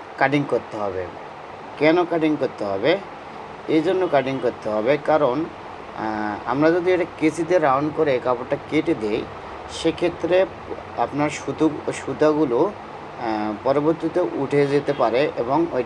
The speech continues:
ডিজাইনগুলো খুলে যেতে পারে। এই জন্য আমাদেরকে এই তাতাল, আমি যেভাবে কাটিং করতেছি, এভাবে যদি আপনারাও কাটিং করে নেন অথবা তাতাল দিয়ে এভাবে কাটিং করলে যেটা হবে, সেটা হলো আপনার ওই সুতাগুলো পরবর্তীতে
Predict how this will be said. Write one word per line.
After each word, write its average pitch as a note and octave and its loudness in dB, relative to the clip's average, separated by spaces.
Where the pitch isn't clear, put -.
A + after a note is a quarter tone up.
ডিজাইনগুলো C#3+ 4
খুলে E3 4
যেতে A#2 -2
পারে। G2 -4
এই D#3 4
জন্য E3+ 6
আমাদেরকে C3+ 0
এই D3 0
তাতাল, C3+ 2
আমি C3+ 2
যেভাবে D#3+ 4
কাটিং B2 2
করতেছি, D3+ -2
এভাবে C3 2
যদি E3 4
আপনারাও E3 4
কাটিং C3 0
করে F#3+ 4
নেন G2+ -6
অথবা C3+ 2
তাতাল C3+ 2
দিয়ে D#3 8
এভাবে D#3+ 2
কাটিং E3 2
করলে E3 4
যেটা C#3+ 0
হবে, A#2 2
সেটা C3+ -2
হলো D3 2
আপনার C3+ 4
ওই B2 4
সুতাগুলো D#3+ 4
পরবর্তীতে D3+ 2